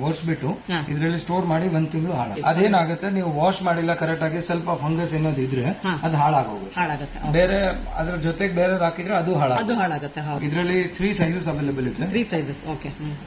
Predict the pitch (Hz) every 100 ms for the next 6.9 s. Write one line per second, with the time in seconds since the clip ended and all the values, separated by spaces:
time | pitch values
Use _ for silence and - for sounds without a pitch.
0 | - - 135 170 175 - 151 156 190 185
1 | 180 175 156 165 165 156 170 180 175 175
2 | - 160 135 127 - 175 - 160 - -
3 | 165 147 147 170 156 214 214 208 208 196
4 | 175 175 175 208 175 165 151 151 185 160
5 | 143 165 175 151 147 165 156 160 147 -
6 | - 147 135 - 117 104 175 156